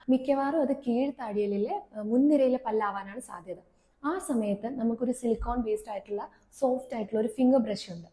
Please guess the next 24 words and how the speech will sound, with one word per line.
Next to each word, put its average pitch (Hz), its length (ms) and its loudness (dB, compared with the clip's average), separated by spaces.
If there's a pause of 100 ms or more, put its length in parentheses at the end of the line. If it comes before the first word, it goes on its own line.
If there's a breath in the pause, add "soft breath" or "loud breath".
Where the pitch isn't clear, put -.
(140)
ഫിംഗർ 247 220 2
ബ്രഷ് 233 260 -2
ഉപയോഗിച്ചിട്ട് 202 440 -2
നമുക്ക് 202 340 -4 (440 soft breath)
മോണയും, 208 460 2 (200)
ആ, 202 280 -8
അതുപോലെ 240 380 -2
പല്ലിന്റെ 208 340 0
ഭാഗവും 202 360 -2
ജെന്റിൽ 208 420 0
ആയിട്ട് 233 280 -8
മസാജ് 196 360 -8
ചെയ്ത് 196 160 -2
കൊടുക്കാം. 196 400 -16 (340)
അങ്ങനെ 240 240 2
നമുക്ക് 233 220 4
അവിടെ 214 160 0
തങ്ങി 208 300 -6
നിൽക്കുന്ന 214 360 -6
ഫുഡ് 185 280 -4
ഡെബ്രിസ് 202 300 -2
എന്തെങ്കിലുമൊക്കെ 196 560 -10
ഉണ്ടെങ്കിൽ 185 300 -12 (100)
നമുക്കത് 202 360 -8